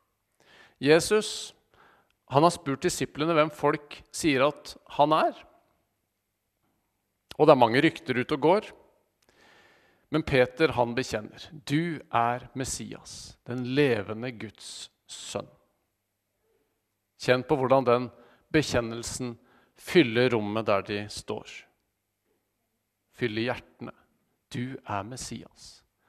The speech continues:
den levende Gud, sin sønn.» Peter, han satte ord på det helt utenkelige. Gud,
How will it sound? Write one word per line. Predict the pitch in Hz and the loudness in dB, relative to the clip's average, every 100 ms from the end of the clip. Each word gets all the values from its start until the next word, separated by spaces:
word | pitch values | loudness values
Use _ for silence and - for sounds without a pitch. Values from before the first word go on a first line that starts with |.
| _ _ _ _ _ | _ _ _ _ _
den | 123 123 | -10 -2
levende | 131 147 113 101 113 139 | 0 2 2 -2 -8 -10
Gud, | 120 151 196 175 - _ _ | -8 -10 -10 -14 -20 _ _
sin | - - 113 131 | -18 -12 -10 -10
sønn.» | - - - 294 220 _ _ _ _ _ _ _ _ _ _ _ _ _ _ _ _ _ _ _ _ _ _ _ _ | -14 -10 -10 -10 -18 _ _ _ _ _ _ _ _ _ _ _ _ _ _ _ _ _ _ _ _ _ _ _ _
Peter, | - 120 - 156 | 2 2 4 4
han | 131 131 | 4 2
satte | 151 - | 0 0
ord | 127 127 | -2 -2
på | - 135 | -2 0
det | |
helt | 113 - | 0 -2
utenkelige. | 131 - 95 101 - - - _ _ _ _ _ - | -6 -8 -10 -14 -20 -20 -20 _ _ _ _ _ -12
Gud, | 135 139 139 127 | -4 -4 -4 -10